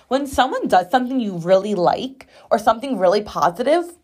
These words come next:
they should be told. We should tell people that we like the things they do and we like their behavior. I feel like we're only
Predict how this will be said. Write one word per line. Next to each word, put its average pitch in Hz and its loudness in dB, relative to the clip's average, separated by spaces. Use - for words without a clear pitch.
they 302 4
should 494 -4
be 480 -8
told. - 0
We 269 -2
should - -8
tell 269 -2
people 180 -8
that 190 2
we 180 -10
like 208 0
the - -20
things 202 -4
they 190 -4
do 185 -2
and 175 0
we 180 -10
like 208 2
their 214 -2
behavior. 185 -2
I 196 0
feel 247 -2
like 262 0
we're 277 0
only 202 -6